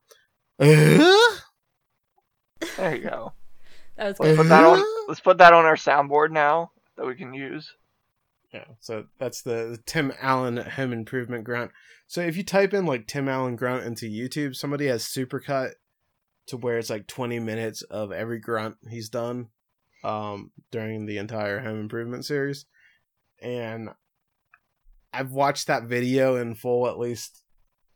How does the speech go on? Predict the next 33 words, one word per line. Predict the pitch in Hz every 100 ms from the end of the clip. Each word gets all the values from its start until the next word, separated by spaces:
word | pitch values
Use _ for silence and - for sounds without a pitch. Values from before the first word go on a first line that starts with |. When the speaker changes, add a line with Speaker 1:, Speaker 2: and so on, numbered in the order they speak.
| _
Speaker 1:
ten | - 123 120
times. | 120 120 123 131 - - _ _ _ _ _ _ _ _ _ _ _ _ _ _ _ _ -
Speaker 2:
Big | 143 -
Tim | 147 143
Allen | 139 208
fan, | - 143
I | 127
see. | - - - - _ _ _ _ _ _ -
Speaker 1:
No, | 196 247 254 240 220
but | 196 202 190 - 226
Speaker 2:
<laughs> | 220 311 - _ _ _ _ _ _ _ -
Speaker 1:
I | 196
don't | 196 170
know. | 170 175 170
It's, | - - -
it's | 147 156
a |
fascinating | 143 180 180 175 165 156 147 143 135
noise | 139 147 135 127
that | 127 123
he | 120
makes. | 117 113 - - _ _ _ _ _
And | 135 131
then | 123
some | 113 135 135
episodes | 110 - 120 110
he's | 113 113
just | 107 - -
grunting. | 110 107 104
He's | 98
like, | 92
<laughs> | 135 107 - 127 - 135 120 - - - _ _ _ _ _ _ -
um, | 113 107 101